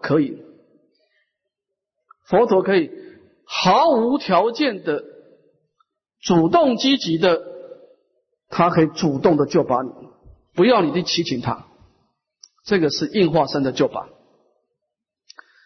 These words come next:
但是等到佛陀一期的应化结束的，佛陀死亡了、涅槃了，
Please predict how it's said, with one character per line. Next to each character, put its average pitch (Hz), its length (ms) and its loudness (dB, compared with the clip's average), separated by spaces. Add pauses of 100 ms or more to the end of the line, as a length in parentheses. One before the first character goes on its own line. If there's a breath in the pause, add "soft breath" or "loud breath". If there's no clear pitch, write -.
(220 soft breath)
但 269 360 0
是 285 160 -6 (960)
等 165 200 2
到 214 200 4
佛 185 260 4
陀 180 220 2
一 - 160 2
期 175 220 -4
的 185 120 2
应 196 260 -2
化 180 320 2
结 151 220 -2
束 165 240 0
的， 110 140 -2
佛 151 200 0
陀 131 440 -6 (680)
死 - 400 -6
亡 147 300 2
了、 220 180 2 (540)
涅 214 320 2
槃 - 240 -8
了， - 160 -20